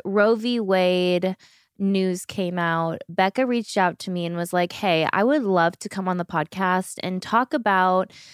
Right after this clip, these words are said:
some things that I'm not able to do so on my podcast. And I would love to just have an in-depth conversation with you about where we're at." So I'm really excited to sit down with her today.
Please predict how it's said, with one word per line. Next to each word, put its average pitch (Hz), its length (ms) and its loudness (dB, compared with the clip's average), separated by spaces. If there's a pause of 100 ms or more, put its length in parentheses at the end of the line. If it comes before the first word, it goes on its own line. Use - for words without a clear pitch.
(140)
some 247 400 -2
things 196 720 -2
that 175 460 4
I'm 214 200 2
not 254 280 -2
able 175 300 -2
to 180 100 -4
do 175 160 -4
so 180 200 0
on 170 240 -2
my 160 200 -4
podcast. 226 680 0
And 196 160 -4
I 190 60 0
would 185 100 -4
love 190 280 2
to 226 80 -2
just 214 200 -2
have 185 180 0
an 180 100 -4
in-depth 180 440 -2
conversation 208 800 -2
with 196 180 0
you 185 460 4 (380)
about 190 600 4 (220)
where 226 340 4
we're 285 160 2
at." 240 460 2 (420)
So 214 480 2
I'm 202 280 2
really 277 300 4
excited 190 440 0
to 190 60 -4
sit 185 240 -6
down 180 280 0
with 185 140 -4
her 180 200 -4
today. 208 840 0